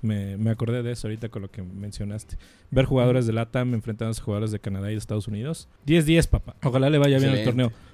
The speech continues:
Speaker 1: Eh, estaba viendo que creo que, bueno, no sé si Enki lo estaba transmitiendo, lo transmite a veces.
Speaker 2: Sí.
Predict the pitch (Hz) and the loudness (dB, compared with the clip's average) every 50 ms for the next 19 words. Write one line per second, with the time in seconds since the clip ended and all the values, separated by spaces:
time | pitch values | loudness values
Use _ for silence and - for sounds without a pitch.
0 | - - _ - 143 147 143 147 143 - 175 180 196 202 208 208 214 170 175 147 | -20 -8 _ 4 6 6 8 6 6 8 10 10 12 12 10 10 8 4 2 2
1 | - 170 170 196 208 - - 202 180 165 151 135 123 117 113 - - - - 131 | 4 6 8 8 6 6 6 4 6 6 4 4 2 0 -2 -4 -6 -6 -2 0
2 | 165 165 156 160 175 - 202 180 - 156 139 143 151 170 165 190 175 147 131 - | 2 2 2 2 0 0 0 0 0 0 0 0 0 0 -2 -2 -2 -2 -2 -2
3 | 147 143 151 - 143 131 120 117 113 139 139 160 170 147 123 117 113 113 107 117 | -4 -4 -4 -4 -6 -4 -4 -4 -4 -4 -4 -4 -4 -4 -4 -4 -6 -4 -4 -4
4 | 131 131 - 135 113 107 107 123 147 156 - - 151 - - - - - 120 | -4 -4 -2 -2 -2 0 2 4 4 4 4 2 -2 -4 -8 -10 -8 -10 -10